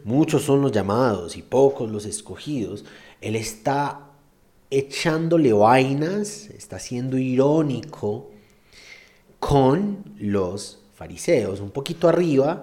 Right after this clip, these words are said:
va a interrumpir el autor el texto para decir, "Y ellos", los escribas y los fariseos, "se dieron cuenta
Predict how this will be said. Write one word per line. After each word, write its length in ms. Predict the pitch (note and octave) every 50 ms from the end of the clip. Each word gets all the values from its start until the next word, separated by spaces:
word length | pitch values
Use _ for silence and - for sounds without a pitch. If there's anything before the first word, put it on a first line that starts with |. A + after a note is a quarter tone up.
| -
va 240 | - G2 F#2+ F2+ D#2+ -
a 60 | A#2+
interrumpir 640 | A#2+ A#2+ - C3 A#2 G#2 G2+ F#2+ F#2 - G#2 G2 F#2+
el 100 | A2 B2
autor 320 | B2 A#2+ G#2 - G2+ F#2+ G2+
el 140 | G#2 A2
texto 500 | - - - A#2 G#2 - - - - B2
para 200 | - C3 G#2+ G2+
decir, 500 | G2+ G2 G2 - - - G2+ - - - -
"Y 340 | - A2+ A2 A#2 B2+ C#3+ D#3+
ellos", 800 | D#3 C#3+ C3+ A2 G#2 G2+ G2 G#2 G#2+ - - - - - - _ _ _ _ _ _ _ _ _ _ _ _ _
los 160 | - F#2+ F#2+ F2
escribas 540 | F2 - - - G2+ G2 F#2+ F#2+ G#2+ A#2+
y 60 | B2+ B2+
los 200 | B2+ B2+ B2+ -
fariseos, 680 | - B2+ B2 B2 A#2+ - A#2+ G#2+ G#2 - G#2 G2+ - - - - - - _
"se 300 | - - - - A2+ G2+
dieron 460 | G#2 G#2+ A2 B2 C#3 D3 E3 F3 F3+
cuenta 800 | E3+ - - G#3+ G3+ D3+ B2 G#2+ G2+ G2+ - - G#2+ A2+ A#2+ -